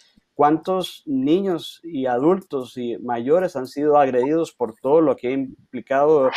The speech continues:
el confinamiento y todo lo demás? Entonces, la gran pregunta es, ¿cuánta pobreza más queremos? Y bien lo ha dicho, pues, la doctora Ávila y muchos otros, la enfermedad empobrece más al que ya era pobre.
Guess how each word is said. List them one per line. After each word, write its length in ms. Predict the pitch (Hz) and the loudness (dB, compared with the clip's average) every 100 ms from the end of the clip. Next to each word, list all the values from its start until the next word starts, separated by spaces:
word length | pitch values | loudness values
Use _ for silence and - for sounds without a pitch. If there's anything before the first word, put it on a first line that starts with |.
| - - | -6 -8
el 140 | - 123 | -10 -8
confinamiento 840 | 123 110 113 110 117 135 156 - | -10 -10 -10 -8 -8 -8 -8 -8
y 60 | 123 | -8
todo 140 | 123 | -4
lo 160 | 123 120 | 0 0
demás? 380 | 123 160 107 - | 0 -4 -10 -10
Entonces, 640 | 113 123 127 160 170 151 - - _ | -6 -4 0 2 2 0 -12 -20 _
la 160 | 117 | -6
gran 220 | 113 127 135 | -4 -4 -2
pregunta 360 | 156 170 156 156 | 0 0 0 -2
es, 260 | 170 - _ | -2 -10 _
¿cuánta 460 | _ 117 123 170 160 | _ -2 -2 -4 -4
pobreza 420 | 127 104 117 147 | -6 -4 -6 -6
más 300 | 127 113 120 | -6 -6 -8
queremos? 540 | - 127 226 240 175 - _ _ _ | -6 -4 -4 -6 -8 -14 _ _ _
Y 160 | - 123 | -8 -4
bien 240 | 117 147 | 0 4
lo 80 | 165 | 6
ha 80 | 151 | 6
dicho, 360 | 151 156 160 156 | 4 2 0 2
pues, 240 | 113 107 | 0 0
la 120 | 104 | 0
doctora 400 | 101 98 127 139 | -2 0 2 4
Ávila 240 | 139 147 123 | 2 0 0
y 40 | |
muchos 320 | 117 117 127 | -2 -8 -6
otros, 420 | 135 135 160 156 _ _ _ _ | -6 -2 -2 -2 _ _ _ _
la 220 | - 127 | -2 0
enfermedad 880 | 127 120 - 123 120 117 117 147 185 - _ | 0 -2 -2 0 0 0 2 2 2 -2 _
empobrece 800 | - 127 - 120 110 123 143 175 | -8 -6 2 4 4 2 2 0
más 500 | 135 117 120 160 - | 0 2 2 0 -4
al 140 | 123 104 | -10 -10
que 120 | 113 | -8
ya 120 | 101 113 | -4 -2
era 160 | 165 | -2
pobre. 540 | 151 170 254 233 98 | 2 2 2 -4 -6